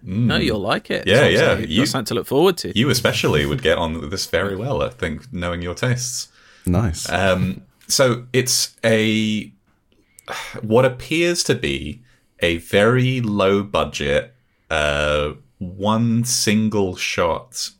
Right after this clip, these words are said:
Speaker 1: Japanese zombie movie.
Speaker 3: Oh shit, I have heard of this actually.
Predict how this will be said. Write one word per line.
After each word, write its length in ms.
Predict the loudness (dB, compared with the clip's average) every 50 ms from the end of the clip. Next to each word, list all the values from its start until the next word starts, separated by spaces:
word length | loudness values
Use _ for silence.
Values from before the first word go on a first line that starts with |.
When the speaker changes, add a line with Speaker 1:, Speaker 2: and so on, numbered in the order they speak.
| _ _ _ _ _ _ _ -6
Speaker 1:
Japanese 960 | -4 -2 -2 -2 -2 -4 -2 -2 -2 -2 -4 -4 -6 -4 -4 -4 -4 -6 -8 -14 -20 -20 -20 _ _ _ _ _ _ _ _ -10
zombie 420 | -4 0 0 0 0 0 -2 -2 -2
movie. 580 | -2 -4 -4 -6 -8 -8 -10 -10 -10 -12 -16 _ _ _ _ _ _ _ _ -18 -16
Speaker 3:
Oh 200 | -16 -14 -14 -16
shit, 240 | -16 -12 -10 -10 -8
I 100 | -8 -8
have 300 | -8 -8 -6 -6 -6 -4
heard 220 | -4 -4 -4 -4 -4
of 100 | -6 -6
this 200 | -8 -8 -6 -6
actually. 540 | -8 -8 -8 -10 -8 -4 -4 -4 -4 -4